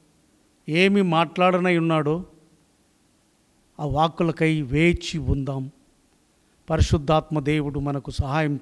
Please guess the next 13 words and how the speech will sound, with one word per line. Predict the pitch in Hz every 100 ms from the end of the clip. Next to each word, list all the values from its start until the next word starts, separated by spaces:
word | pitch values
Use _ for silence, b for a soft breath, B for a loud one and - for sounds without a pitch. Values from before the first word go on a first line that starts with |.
| -
చేసినట్లుగా | 147 - 151 135 165 165 277 - _ _ _ _ _ _ _ _ _ _ _ _ _ _ _ -
మనము | 196 185 175
మన | 165
హృదయములను | 156 147 170 185 180 160
సిద్ధం | - 139 123 139
చేద్దాం, | - - - - - _ -
ప్రార్థనాపూర్వకంగా | 160 180 151 123 175 190 175 - 156 - 151 143
ఉందాం. | 135 131 120 - _ _ _ _ _ b b b b b b -
ఈ |
దినమున | 196 208 226 208 175
ప్రభు | 147 175 175 196
ఏం | 165 196
మాట్లాడతాడో | 190 180 - 175 147 185 160 139 190